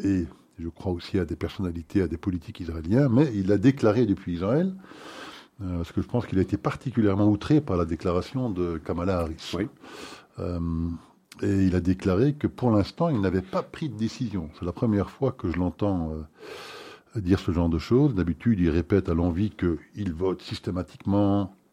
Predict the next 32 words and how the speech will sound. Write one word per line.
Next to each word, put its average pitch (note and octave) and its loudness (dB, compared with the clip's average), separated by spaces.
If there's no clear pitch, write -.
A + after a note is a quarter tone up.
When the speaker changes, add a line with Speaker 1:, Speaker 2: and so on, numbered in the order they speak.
Speaker 1:
pour F#2+ 2
les E2+ 0
démocrates, F2 0
même G#2 4
s'il F#2+ -2
a F#2 4
défendu F2+ 0
Speaker 2:
<clears throat> - 6
Speaker 1:
Donald C3 8
Trump C3+ 6
et F#2+ -2
qu'il F#2+ -10
se - -12
battra F#2+ -4
toujours G#2 2
pour - 12
<clears throat> - 8
défendre G#2+ 4
juridiquement F#2+ 4
Donald D#2+ -2
Trump, D3 2
mais A#2 4
qu'il G#2 2
est G#2 2
un F#2+ 2
démocrate F2+ -2
avéré E2+ 0
et A2+ -2
qu'il F#2+ -6
votera F2 -6
toujours F#2+ -6
démocrate. F2 -4